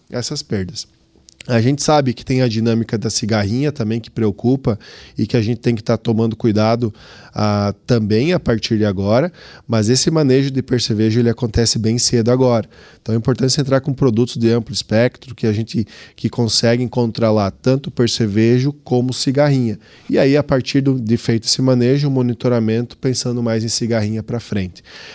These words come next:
É, é importante o produtor também tomar cuidado que as principais ferramentas de manejo ou controlam percevejo ou controlam cigarrinha. São poucos produtos que conseguem controlar as duas espécies. Então,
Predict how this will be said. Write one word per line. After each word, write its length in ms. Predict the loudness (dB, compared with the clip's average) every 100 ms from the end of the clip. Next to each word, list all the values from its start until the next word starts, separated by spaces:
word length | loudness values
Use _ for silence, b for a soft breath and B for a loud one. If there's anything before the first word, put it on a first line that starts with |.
| B
É, 400 | -2 2 4 2 2
é 60 |
importante 460 | 0 0 0 0 -2
o 20 |
produtor 360 | -2 -2 0 0
também 220 | 0 -2
tomar 260 | -2 -2 -2
cuidado 500 | 0 2 2 0 -4
que 120 | -6
as 120 | -6
principais 440 | -6 -6 -2 -2
ferramentas 480 | 0 0 2 0 -2
de 100 | 0
manejo 540 | 0 0 2 0 0 -4 B B B B
ou 180 | 0 0
controlam 460 | 0 -6 -2 -2 0
percevejo 680 | -2 0 0 2 2 2 -2
ou 160 | -2
controlam 380 | -2 -4 -2 -2
cigarrinha. 580 | 0 0 2 2 0 0
São 220 | -2 -4
poucos 400 | -2 -2 -2 -10
produtos 480 | -2 0 2 0 -2
que 100 | -8
conseguem 480 | -4 -4 0 0 0
controlar 500 | -4 -4 0 2 2
as 120 | 0
duas 180 | 0 -2
espécies. 600 | -2 0 0 0 -4 -6
Então, 320 | -2 0 0